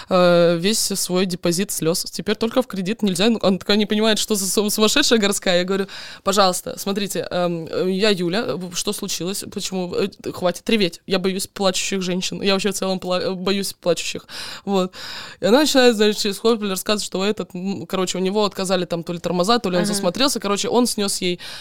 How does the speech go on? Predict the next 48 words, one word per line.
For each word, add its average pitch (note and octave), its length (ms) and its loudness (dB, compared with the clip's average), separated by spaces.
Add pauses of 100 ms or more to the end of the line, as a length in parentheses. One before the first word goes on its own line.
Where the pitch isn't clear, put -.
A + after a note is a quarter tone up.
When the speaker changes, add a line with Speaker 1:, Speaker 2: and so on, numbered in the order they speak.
(120)
Speaker 1:
э, F3+ 280 2
весь, G3 200 0
всю - 120 -4
Speaker 2:
Бочину. G#3 180 -2
Speaker 1:
левую G3 240 2
бочину. A3 280 2
Говорю: G3 220 2
«Так - 160 -6
ты - 80 -18
чё C4 160 2
ревёшь-то?» A#3+ 360 2
Говорю: E3 260 -2
«Дура, F3 260 -2 (300)
похер B3 280 -2
на B3+ 120 6
эту A#3+ 180 4
железяку, A3+ 640 4 (140)
ты C4 180 6
жива, A#3 300 4
смотри, A3+ 240 0
вон A3 100 4
руки, A#3+ 220 0
ноги A#3+ 240 4
целые, A#3+ 360 2
вообще G3+ 400 2
всё A3+ 140 -4
супер». A#3 400 0 (240)
Говорю: G3 160 0
«Пойдём B3+ 360 4
ко G#3 120 2
мне C#4+ 280 6 (420)
в G3 80 2
машину, G#3 420 4
пойдём». G3 380 2
А F#3+ 160 4
у G3+ 40 6
меня A#3 280 8
в G3 340 2
багажнике G3+ 560 2
стоял G3+ 460 4
ящик G3 400 0
вина. F3 260 0 (220)
И - 100 0
я A3+ 160 6
ей G3+ 60 2
сразу F#3+ 380 -4 (880)
говорю: F3+ 180 0
«Держи, G#3 540 2